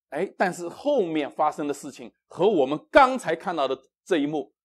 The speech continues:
有所不同了。面对这些溃败的敌人，那以色列人怎么样呢？以色列人就，这地方讲到有三个支派，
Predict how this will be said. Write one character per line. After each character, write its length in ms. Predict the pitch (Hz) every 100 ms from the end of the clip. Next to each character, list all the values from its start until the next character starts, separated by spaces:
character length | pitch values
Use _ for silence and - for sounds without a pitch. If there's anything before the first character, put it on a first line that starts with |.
| _ -
有 240 | 131 147
所 200 | 143 98
不 160 | - 139
同 180 | 98
了。 180 | 101 - _ _ _ _ _ _ _ _ _ _ _ _ _ _ _
面 300 | 139 196 202
对 160 | 175 175
这 120 | 175
些 100 | 180
溃 380 | 165 - 285 208
败 180 | 202 147
的 80 | 139
敌 140 | 135
人， 340 | 135 139 147 _ _ _ _ _ _ _ _ _
那 120 | 147
以 160 | 143 139
色 200 | 135 190
列 120 | 190
人 160 | 160 165
怎 120 | 143
么 80 | 139
样 180 | 185 170
呢？ 220 | 185 - _ _ _ _ _ _ _ _ _ _ _ _ _ _ -
以 120 | 147
色 120 | 202
列 160 | 196 180
人 180 | 175 185
就， 400 | 208 190 - _ _ _ _ _ _
这 120 | -
地 100 | 185
方 140 | 180 180
讲 180 | 156 143
到 120 | 185
有 100 | 156
三 300 | - 262 285
个 80 | 269
支 180 | -
派， 240 | 202 208